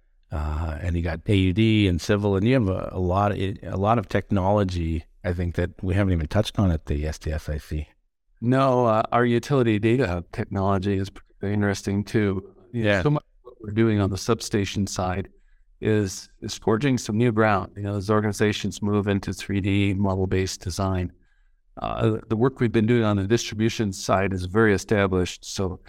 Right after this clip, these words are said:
Speaker 2: so integration plays into that much more heavily, you know, to, to asset management systems and such. So, you know, as, as our S D S I C, you know, substation design suite customers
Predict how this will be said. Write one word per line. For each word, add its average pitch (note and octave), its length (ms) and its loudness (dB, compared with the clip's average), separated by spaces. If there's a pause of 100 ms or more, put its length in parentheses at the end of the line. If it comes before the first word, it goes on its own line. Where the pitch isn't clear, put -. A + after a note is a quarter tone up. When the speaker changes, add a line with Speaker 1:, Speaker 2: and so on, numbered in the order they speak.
(320)
Speaker 2:
so - 180 -2
integration G#2+ 600 0
plays G2+ 400 0
into G2 180 -2
that F#2+ 200 -4
much F#2+ 200 -4
more G2 140 -2
heavily, F#2+ 580 0
you - 60 -10
know, G2+ 220 -8
to, G#2 160 -2
to - 280 -10
asset - 320 -4
management F#2+ 460 -4
systems - 460 -8
and F#2+ 100 -8
such. - 300 -6
So, - 260 -10 (480)
you - 80 -4
know, A2 80 4
as, G2+ 160 0
as G#2+ 160 -2
our A2 340 2 (520)
S A2 140 -2
D A2+ 140 0
S G2+ 200 -2
I G#2 100 2
C, G#2 440 0 (120)
you G2 100 -4
know, F#2+ 120 -4
substation - 580 -2
design G#2 380 0
suite G2+ 240 -4
customers G2+ 640 -4